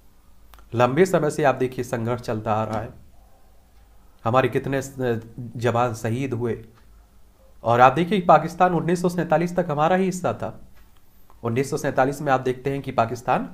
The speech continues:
अलग हो गया था। पहले जम्मू कश्मीर आप देखेंगे आज़ाद, अपने आप को आज़ाद रखने की बात हो रही थी, फिर आपने देखा है कि पाकिस्तान ने जैसे ही उस पर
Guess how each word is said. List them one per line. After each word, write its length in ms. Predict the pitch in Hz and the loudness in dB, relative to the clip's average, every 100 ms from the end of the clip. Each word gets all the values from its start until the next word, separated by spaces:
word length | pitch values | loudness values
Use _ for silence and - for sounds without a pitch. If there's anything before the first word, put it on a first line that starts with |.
| - | 0
अलग 200 | 123 117 | 2 2
हो 100 | 110 107 | 0 -2
गया 160 | 107 | -4
था। 120 | 101 - - - - - - - - - | -6 -10 -14 -20 -20 -20 -20 -20 -4 2
पहले 240 | 135 160 | 4 6
जम्मू 240 | 156 147 165 | 4 2 0
कश्मीर 360 | 170 170 175 | 0 0 2
आप 100 | 156 | 2
देखेंगे 400 | 160 160 175 170 - | 2 -2 0 0 2
आज़ाद, 360 | 127 156 180 180 | 2 4 2 0
अपने 200 | 139 147 | -4 -2
आप 200 | 147 - | -2 -2
को 80 | 135 | -2
आज़ाद 340 | 127 139 160 | 0 2 0
रखने 260 | 147 147 147 | -2 -6 -8
की 120 | 139 | 0
बात 240 | 127 117 | 0 0
हो 80 | 117 | -4
रही 120 | 110 | -4
थी, 180 | 107 117 - - - - - - - - 135 | -6 -10 -14 -20 -20 -20 -20 -20 -20 -2 6
फिर 100 | 127 | 8
आपने 240 | 123 143 | 8 4
देखा 220 | 139 143 | 0 2
है 80 | 156 | 0
कि 100 | 143 | 2
पाकिस्तान 480 | 127 127 139 - 143 | 0 0 -2 -2 -2
ने 80 | 143 | 0
जैसे 260 | 123 120 135 | -2 -2 -2
ही 100 | 143 | -2
उस 140 | 120 | 0
पर 260 | 139 117 | 0 0